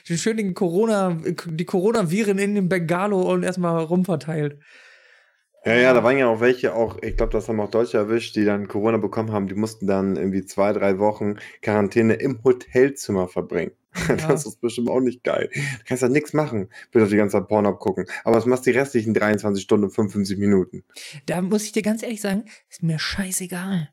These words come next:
Speaker 1: Weil das sind einfach absolute Vollidioten. Wenn ich sage, ich möchte mich mit fünfzigtausend Leute oder mit achtzig oder wie viele Leute waren da irgendwo im, im Wembley-Stadion oder sowas, ich möchte mich einsperren lassen und, äh, mit denen irgendwie, äh, Fußball gucken,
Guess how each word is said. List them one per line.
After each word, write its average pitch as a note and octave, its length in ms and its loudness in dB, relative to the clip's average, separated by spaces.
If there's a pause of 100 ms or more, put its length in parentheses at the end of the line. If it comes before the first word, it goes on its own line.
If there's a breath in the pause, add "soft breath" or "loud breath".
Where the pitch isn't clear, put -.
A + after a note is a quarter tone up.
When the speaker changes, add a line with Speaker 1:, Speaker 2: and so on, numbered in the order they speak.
(220)
Speaker 1:
Weil E3 120 -12
das E3+ 140 -4
sind F3 120 -6
einfach F3+ 360 -6
absolute F#3+ 460 -4
Vollidioten. E3+ 640 2
Wenn F3 120 4
ich E3 80 2
sage, G3 180 0
ich F#3 60 2
möchte G#3 260 2
mich G#3 200 2
mit G3 160 0
fünfzigtausend A3 760 0
Leute G3+ 340 2
oder G3 160 0
mit F#3 220 0
achtzig F#3 340 -4
oder F#3 120 0
wie C4 100 0
viele F4+ 160 0
Leute D4 240 -2
waren E4+ 160 -4
da D#4+ 120 -4
irgendwo D#4 360 -6 (480 loud breath)
im, A3+ 120 -4
im A3 280 0
Wembley-Stadion C4+ 640 0
oder A#3 100 -2
sowas, A3+ 240 0
ich G3+ 60 2
möchte B3+ 240 2
mich G#3 200 0
einsperren G#3+ 420 -4
lassen G#3 320 -2
und, F#3+ 280 0
äh, F#3 220 -2
mit F3+ 180 0
denen F#3 220 0
irgendwie, F3 500 -2
äh, D#3+ 380 -2
Fußball - 460 -6
gucken, E3+ 440 -4